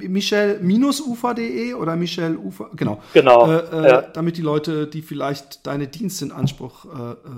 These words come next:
Speaker 1: nehmen wollen, dich erreichen können, dann reicht es ja. Wir, wir packen die natürlich auch in die Shownotes.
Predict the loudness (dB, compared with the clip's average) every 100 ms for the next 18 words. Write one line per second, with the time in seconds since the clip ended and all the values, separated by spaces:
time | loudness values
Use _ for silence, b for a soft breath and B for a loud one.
0 | -16 -6 -4 -2 -4 -4 -6 -8 -12 -18
1 | -20 -20 -16 -14 -16 -14 -14 -12 -14 -16
2 | -16 -16 -12 -8 -8 -8 -8 -6 -6 -8
3 | -6 -6 -6 -6 -8 -10 -8 -6 -6 -8
4 | -8 -6 -4 -4 -4 -8